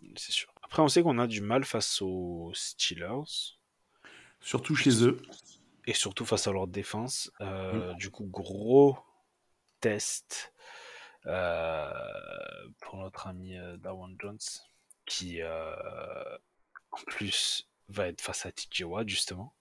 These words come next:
Speaker 1: Bon, après, je pense pas qu'ils vont faire la même erreur qu'ils avaient fait avec, euh, Hudson, où il avait, ils avaient, euh, ils avaient laissé Hudson tout seul face à Watts, et Watts avait eu je sais plus combien de sacs sur le match, mais ça avait été,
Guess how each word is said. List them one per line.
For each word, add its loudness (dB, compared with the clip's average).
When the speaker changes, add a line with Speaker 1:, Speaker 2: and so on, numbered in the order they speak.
Speaker 1:
Bon, 4
après, 10
je 6
pense 2
pas 12
qu'ils 2
vont 2
faire 8
la 8
même 0
erreur 4
qu'ils 0
avaient 0
fait -2
avec, -4
euh, -6
Hudson, 4
où -4
il -4
avait, -4
ils -6
avaient, -4
euh, -6
ils -8
avaient -6
laissé -2
Hudson -2
tout -8
seul -2
face -6
à -2
Watts, 0
et -10
Watts -6
avait -12
eu -14
je 0
sais -2
plus -10
combien -12
de -16
sacs -4
sur -2
le -8
match, -6
mais -12
ça -8
avait -12
été, -16